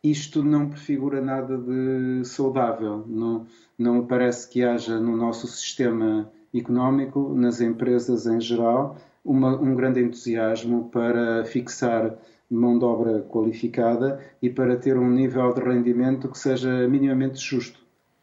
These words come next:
E depois a história da atratividade turística, particularmente em Lisboa e no Porto, funciona como fator de inflacionário, sobretudo ao nível do, do, do, do alojamento, da habitação.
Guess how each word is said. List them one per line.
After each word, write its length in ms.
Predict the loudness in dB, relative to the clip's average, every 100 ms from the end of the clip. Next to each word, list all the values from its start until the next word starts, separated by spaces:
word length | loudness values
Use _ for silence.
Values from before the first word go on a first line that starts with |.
| _ _ _ -2
E 80 | -2
depois 380 | 0 0 2
a 40 | 0
história 360 | -2 0 2
da 100 | 2
atratividade 800 | 0 0 -2 -4 -2 -2 -2 -4 -4
turística, 680 | -2 0 0 0 -2 -2 0
particularmente 760 | 0 -2 0 0 2 2 0
em 80 | 0
Lisboa 380 | 0 -2 0 2
e 40 |
no 120 | 0 0
Porto, 520 | 0 0 0 -2 -2 -12 -20 -10
funciona 580 | 0 0 2 0 2 0
como 220 | -2 -4
fator 560 | -2 -2 0 0 0 0
de 300 | -2 0 -2
inflacionário, 920 | -2 -2 -2 -2 0 0 -2 -4 -8 _ _ _ _
sobretudo 680 | -14 0 0 0 0 0 2
ao 120 | 2
nível 460 | 2 2 2 0 0
do, 120 | -4
do, 480 | -2 2 2 2 -2
do, 200 | 0 0
do 180 | 2 2
alojamento, 640 | 2 0 0 0 0 -2
da 100 | -4
habitação. 600 | -4 -4 -6 -2 -2